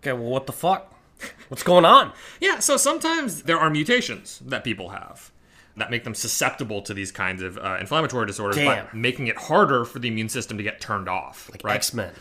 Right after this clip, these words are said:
Speaker 2: They get boned up.
Speaker 1: Yeah.
Speaker 2: Something sets 'em off.
Speaker 1: Wow.
Speaker 2: And then they won't stop popping off.
Speaker 1: Okay.
Speaker 2: Right? So, so sometimes it's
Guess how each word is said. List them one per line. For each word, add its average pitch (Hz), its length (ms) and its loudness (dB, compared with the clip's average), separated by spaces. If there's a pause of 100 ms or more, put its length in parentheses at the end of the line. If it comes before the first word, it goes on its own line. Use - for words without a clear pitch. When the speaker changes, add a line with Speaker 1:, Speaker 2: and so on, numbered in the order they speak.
(120)
Speaker 2:
They 123 100 0
get 131 160 0
boned 131 280 2
up. 156 420 4
Speaker 1:
Yeah. 110 320 -2
Speaker 2:
Something 147 320 -2
sets - 240 0
'em 127 140 0
off. 143 520 4
Speaker 1:
Wow. 117 360 4 (100)
Speaker 2:
And 139 100 2
then 139 120 0
they 120 100 4
won't 131 260 0
stop 147 360 4
popping 151 340 4
off. - 400 -16
Speaker 1:
Okay. 147 200 0
Speaker 2:
Right? 117 220 2
So, 147 140 2
so 147 140 -2
sometimes 220 600 0
it's 123 360 -6